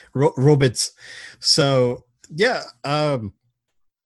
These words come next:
yeah, I like it. It looks clean, and it blends right in with, uh, with the P S four games. So, so it, it makes perfect sense. Um,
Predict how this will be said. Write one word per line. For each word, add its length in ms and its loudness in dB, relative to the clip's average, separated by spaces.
yeah, 180 -2
I 40 -2
like 240 -2
it. 160 0
It 80 -2
looks 240 -6
clean, 460 -4
and 280 -6
it 160 -6
blends 340 -2
right 240 -4
in 240 -4
with, 240 -4
uh, 200 -2
with 140 -4
the 60 -6
P 180 -6
S 120 -6
four 360 -6
games. 580 -8
So, 640 -6
so 260 -8
it, 140 -4
it 180 -8
makes 320 -6
perfect 400 -8
sense. 480 -8
Um, 480 -6